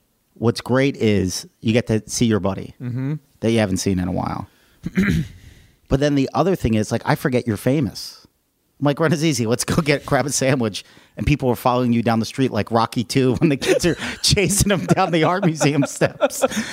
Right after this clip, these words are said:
Speaker 1: Like, the first time I really felt it, dude, it had to be three years ago when we were in Vegas, me, you, and Ari. Not the second time, the first time. And it was, like, Super Bowl weekend or something. And I really felt like I was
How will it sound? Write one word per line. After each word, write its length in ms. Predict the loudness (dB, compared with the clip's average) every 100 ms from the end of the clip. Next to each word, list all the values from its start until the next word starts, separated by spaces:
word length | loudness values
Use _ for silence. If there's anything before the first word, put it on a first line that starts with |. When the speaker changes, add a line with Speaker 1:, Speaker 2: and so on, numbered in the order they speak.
| -2
Speaker 1:
Like, 280 | 0 0 -6 -16 -8 0
the 100 | 0
first 420 | 2 0 0 2
time 180 | 0 2
I 40 |
really 340 | 2 2 2 0
felt 340 | 2 0 2
it, 240 | 0 0 -8 -2
dude, 160 | 0
it 60 | 2
had 120 | 2
to 60 | 0
be 80 | -2
three 300 | -2 0 2
years 240 | 2 0
ago 220 | 2 2
when 180 | 2 2
we 100 | 2
were 120 | 2
in 100 | 2
Vegas, 400 | 2 2 0 0
me, 100 | 0
you, 200 | 2 2
and 80 | 0
Ari. 420 | 0 0 0 -2 -6 _ -6
Not 300 | 0 0 0
the 60 |
second 380 | -4 -2 0 -2
time, 380 | -2 -2 0 -4 -8 _ _ -4
the 80 |
first 420 | -4 0 0 0 0
time. 420 | 2 2 0 -2 _ _ _ -2
And 80 | -2
it 40 |
was, 100 | 0
like, 140 | -2
Super 360 | -2 -4 -2 0
Bowl 180 | 0 2
weekend 460 | 0 0 2 0
or 60 | 0
something. 480 | 0 0 2 0 0 _ _ _ _ -2
And 120 | -2
I 140 | 0 0
really 500 | 0 0 2 2 -2
felt 340 | 0 -2 0
like 420 | 2 0 -2 -8 -12 -2
I 140 | 0
was 540 | 2 0 0 -4 -8